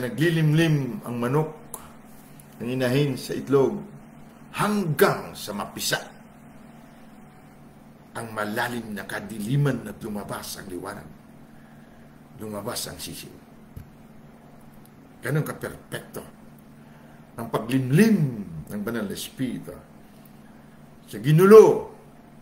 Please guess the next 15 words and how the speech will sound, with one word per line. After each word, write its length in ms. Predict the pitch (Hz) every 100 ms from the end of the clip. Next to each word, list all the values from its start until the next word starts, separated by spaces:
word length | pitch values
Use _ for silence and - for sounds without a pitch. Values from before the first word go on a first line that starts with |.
| - - - -
na 100 | 131 151
wala 160 | 190
ng 160 | 190 180
anyo 360 | 160 135 151 127 107 -
o 300 | - - -
sanglibutan. 720 | - 92 92 80 78 - 78 - - - - - - - - - - - - - - - - - -
Sa 120 | - 262
makatuwid, 1080 | 294 285 233 262 330 339 320 202 - - 170
maging 320 | - 302 294
ang 140 | 226
alabok 640 | 208 208 165 269 - - -
pagkatapos 560 | 208 185 202 208 165 139
noon, 340 | 131 156 110 87 - - - - - - - - - - - - - - -
ay 60 |
banal. 260 | - - 73